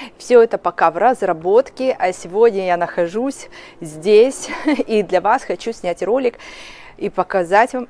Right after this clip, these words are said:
кое-что интересное. К нам сегодня пришла вот такая вот посылка. Она была закрыта, запечатана. А что нас ждет в этой посылке? Давайте посмотрим.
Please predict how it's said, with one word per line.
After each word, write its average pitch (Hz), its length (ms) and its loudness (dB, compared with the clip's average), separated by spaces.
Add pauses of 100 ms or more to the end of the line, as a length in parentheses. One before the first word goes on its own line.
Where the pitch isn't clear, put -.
кое-что 180 420 0
интересное. 151 680 -8 (360)
К - 120 -4
нам 214 440 0
сегодня 185 800 -2 (580)
пришла 208 480 0
вот 240 180 -4
такая 233 340 4
вот 220 180 -2
посылка. 160 560 -4
Она 196 180 2
была 165 340 4
закрыта, 160 840 -2
запечатана. 180 1000 -2 (160)
А 208 140 4
что - 460 0
нас 170 220 2
ждет 180 380 0
в - 20 -10
этой 165 300 2
посылке? 196 800 -6 (720)
Давайте 180 560 2
посмотрим. 170 920 -2